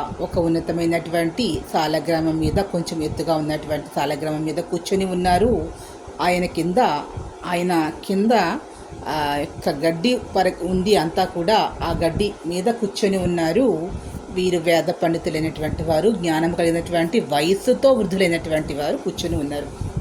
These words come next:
దక్షిణామూర్తి ఆ యొక్క, ఆ విద్వత్ సభకి ఆయన అధ్యక్ష స్థానంలో కూర్చొని ఉన్నారు. ఆయన మౌనంగా కళ్ళు మూసుకుని ధ్యానం చేస్తూ ఉన్నారు దక్షిణామూర్తి.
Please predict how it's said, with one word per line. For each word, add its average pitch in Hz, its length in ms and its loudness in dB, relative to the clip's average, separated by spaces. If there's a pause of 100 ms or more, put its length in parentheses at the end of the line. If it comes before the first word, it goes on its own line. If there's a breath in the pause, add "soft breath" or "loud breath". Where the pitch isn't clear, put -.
(880)
దక్షిణామూర్తి 165 880 -4 (680 loud breath)
ఆ 160 320 2
యొక్క, 156 600 0 (240)
ఆ 147 440 0
విద్వత్ 180 600 -2 (540)
సభకి 175 540 2 (480)
ఆయన 170 260 2
అధ్యక్ష 160 600 -2
స్థానంలో 175 420 2
కూర్చొని 165 420 -2
ఉన్నారు. 143 340 -2 (280)
ఆయన 196 180 2
మౌనంగా 180 680 2
కళ్ళు 160 180 2
మూసుకుని 170 400 -2
ధ్యానం 156 440 0
చేస్తూ 165 240 0
ఉన్నారు 190 280 2 (100)
దక్షిణామూర్తి. 175 640 -4